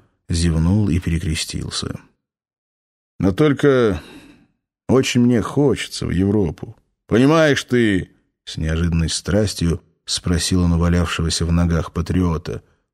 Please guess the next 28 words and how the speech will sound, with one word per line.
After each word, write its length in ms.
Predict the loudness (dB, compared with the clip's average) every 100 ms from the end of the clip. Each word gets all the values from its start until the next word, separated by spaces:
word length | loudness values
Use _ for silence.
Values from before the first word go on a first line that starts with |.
| -10
«Хочется 960 | -6 0 2 4 2 0 -4 -4 -2
ужасно! 880 | 0 2 2 0 0 -2 -6 -8 -10 _ _ _ _ _
Надоело 960 | 2 4 4 4 6 4 4 4 4 2
мне 280 | 2 4 2
тут, 280 | 2 2 4
может, 400 | 4 2 2 2
это 180 | 2
понять 440 | 4 4 4 2 2
или 220 | 2 4
нет! 400 | 4 2 0 -4 _ _ _ 2
Вы 140 | 4
потом 340 | 6 4 4
будете 320 | 4 2 0 2
там 200 | 2 4
всякое 400 | 2 2 2 2
выдумывать. 540 | 4 4 4 2 2
Вот, 300 | 4 2 2
поехал 520 | 4 4 4 2 2
внедрять, 800 | 2 4 4 4 4 4 2 2
перенимать. 680 | 2 2 4 2 2 2 4
Да 140 | 4
ни 100 | 4
хрена 500 | 4 4 4 4 4
подобного! 880 | 4 4 4 4 4 2 0 0 -2
Что 180 | -2 2
я, 100 | 2
пальцем 580 | 2 2 4 2 2 2
деланный? 560 | 2 2 0 -2 -6